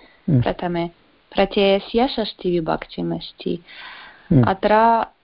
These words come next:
Speaker 2: आम्, शकारः अस्ति चेत् आदौ, इत्युक्ते आदौ शकारः अस्ति चेत्,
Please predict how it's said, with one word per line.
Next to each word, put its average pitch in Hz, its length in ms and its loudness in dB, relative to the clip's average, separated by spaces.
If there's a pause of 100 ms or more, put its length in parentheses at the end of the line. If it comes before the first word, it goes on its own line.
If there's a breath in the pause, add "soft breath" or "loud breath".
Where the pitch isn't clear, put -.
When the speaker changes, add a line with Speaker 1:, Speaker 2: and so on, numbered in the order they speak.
Speaker 2:
आम्, 208 440 2 (1200)
शकारः 233 800 -2
अस्ति - 440 -8
चेत् - 560 -10
आदौ, 175 500 0 (380)
इत्युक्ते 165 520 -12 (200)
आदौ 165 400 0
शकारः 165 480 -4
अस्ति 160 540 -4
चेत्, - 360 -4